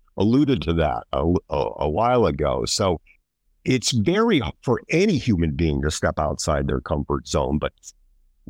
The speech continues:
we're, even though we're capable of really precision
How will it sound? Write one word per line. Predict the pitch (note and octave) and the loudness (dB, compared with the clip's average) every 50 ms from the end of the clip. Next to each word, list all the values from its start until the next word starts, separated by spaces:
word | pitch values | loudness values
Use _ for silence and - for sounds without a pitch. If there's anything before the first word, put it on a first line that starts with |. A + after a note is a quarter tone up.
| C2+ - - - C3 - - - - - _ _ - - - | -18 -16 -14 -14 -14 -10 -10 -10 -10 -10 _ _ -16 -8 -2
we're, | C#3 C3+ F3 E3+ _ - - - | 0 0 0 0 _ -10 -12 -4
even | G3 D#3+ F#3+ F3+ F3+ C#3+ B2+ | 0 0 2 2 4 4 4
though | B2 B2+ C3 B2+ B2 A#2+ A2 - - | 4 4 4 4 2 2 0 -2 -6
we're | A2+ G#2+ G#2 A2 A2 A2 G#2+ F#2 _ - | -4 -2 0 2 2 2 0 0 _ -8
capable | - - D3 D#3+ E3+ - D3 A2 G2 G#2+ G2+ F#2 F#2 | -8 -2 0 0 0 0 0 0 2 2 2 2 2
of | F2+ D#2 D2+ - - _ - - _ _ - | 0 0 -2 -6 -10 _ -20 -20 _ _ -6
really | - G2+ G#2 A2 A#2 B2 C3 C#3+ D3+ E3 E3 C3+ A2 F#2+ | -2 0 0 2 4 4 4 4 4 4 4 4 2 2
precision | - - - G#2+ F2+ E2 - - - - - C#3 C#3+ C3 A2 A2+ G2+ F#2 | 0 -2 -2 0 0 0 0 -2 -2 0 0 2 2 2 2 2 0 0